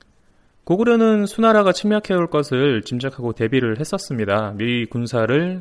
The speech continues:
동원하여 훈련시키고 충분한 식량을 확보했죠. 그리고 수나라군이 고구려 영토 내에서 식량을 확보할 수 없게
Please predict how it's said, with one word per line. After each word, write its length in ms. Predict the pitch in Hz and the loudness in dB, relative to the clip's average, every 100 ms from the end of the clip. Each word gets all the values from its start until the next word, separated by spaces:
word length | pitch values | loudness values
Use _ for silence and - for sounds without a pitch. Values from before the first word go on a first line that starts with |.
| - | -8
동원하여 460 | 113 113 107 113 | -4 -2 -2 -2
훈련시키고 1040 | 135 190 190 170 - 117 110 139 98 - _ _ _ - | -2 -4 -4 -6 -8 -4 0 0 -2 -10 _ _ _ -8
충분한 400 | 220 214 202 135 | -2 0 0 0
식량을 540 | 170 170 151 101 107 | -2 -2 -2 -4 -6
확보했죠. 720 | 151 - 139 - - - - _ _ _ _ _ _ _ _ _ _ _ _ - | -8 -6 -6 -6 -6 -8 -10 _ _ _ _ _ _ _ _ _ _ _ _ -6
그리고 140 | 147 151 | -4 -2
수나라군이 800 | 214 220 208 151 160 208 226 - | 0 2 2 0 -2 -2 -4 -6
고구려 300 | - 175 147 | -4 0 0
영토 280 | 131 147 | -2 -4
내에서 600 | 135 113 107 151 147 104 110 | -2 -2 -2 -2 -2 -4 -8
식량을 420 | - 208 208 175 | -4 -2 0 -2
확보할 320 | 170 - 156 | -2 0 0
수 160 | 139 110 | 0 -4
없게 520 | - - 135 175 | -4 -4 -4 -4